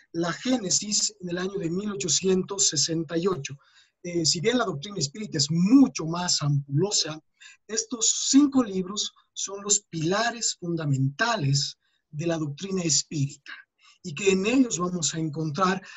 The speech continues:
realmente una explicación re-, eh, maravillosa que hacen los espíritus superiores, eh, a través de la codificación de Allan Kardec al respecto de lo que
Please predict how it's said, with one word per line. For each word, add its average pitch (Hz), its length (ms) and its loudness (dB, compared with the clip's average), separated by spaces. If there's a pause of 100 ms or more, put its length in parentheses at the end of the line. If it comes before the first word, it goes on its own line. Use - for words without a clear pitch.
(120)
realmente 202 760 2 (240)
una 202 320 0 (140)
explicación 175 760 -6 (120)
re-, 151 140 -8 (280)
eh, 320 100 -6
maravillosa - 760 -8
que 160 120 -10
hacen 165 460 -8 (280)
los 160 180 -4
espíritus 165 440 -10
superiores, 156 840 -6 (340)
eh, 151 240 -2
a 139 80 -2
través 156 300 -4
de 180 80 -8
la 151 100 -6
codificación 143 720 -6
de 156 60 -6
Allan 143 240 0
Kardec 190 420 -10 (460)
al 165 160 -4
respecto 190 680 -8
de 190 320 -2
lo 233 180 -18
que - 80 -20